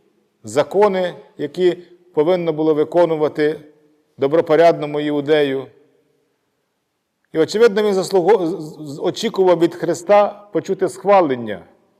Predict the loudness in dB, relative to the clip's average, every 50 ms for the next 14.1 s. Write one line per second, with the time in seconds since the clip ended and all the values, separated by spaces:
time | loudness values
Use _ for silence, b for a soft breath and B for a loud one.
0 | _ _ _ _ _ _ _ _ _ _ _ _ _ _ _ _ _ _ _ _
1 | _ _ _ _ _ _ _ _ _ _ _ _ _ _ -12 -6 -2 -2 0 2
2 | 2 0 0 2 2 2 2 2 0 -4 -4 -2 -2 0 0 2 2 2 2 2
3 | 4 4 4 2 0 -2 -4 -4 -2 -2 -2 -2 -2 -2 0 0 0 0 0 0
4 | -2 -6 -8 -10 -10 -10 -10 -6 -4 -2 2 4 4 4 2 0 B B B B
5 | B B -4 -4 -4 -2 0 0 2 4 4 2 2 0 -2 -2 -2 -2 0 0
6 | 0 -2 -2 -4 -6 -6 -4 -2 -2 0 0 -2 -4 -8 -16 _ _ _ _ _
7 | _ _ _ _ _ _ _ _ _ _ _ _ _ _ _ _ _ _ -6 -2
8 | -2 -2 0 2 4 4 4 4 2 -2 -4 -4 -4 -2 -2 -2 0 0 0 0
9 | 2 2 2 0 -2 -4 -6 -4 -4 -2 -4 -4 -4 -4 -6 -6 -6 -8 -6 -8
10 | -8 -10 -16 _ _ _ _ _ _ _ _ _ _ _ _ _ _ _ _ _
11 | _ _ _ _ _ _ _ _ _ _ _ _ _ _ _ _ -16 -12 -8 -4
12 | -2 -2 -2 0 -2 -2 -2 -2 -2 -2 -4 -4 -6 -6 -8 -8 -2 0 0 0
13 | 0 -2 -2 -2 -2 -2 -4 -4 -6 -6 -8 -8 -4 -2 0 0 0 -2 -4 -12
14 | -20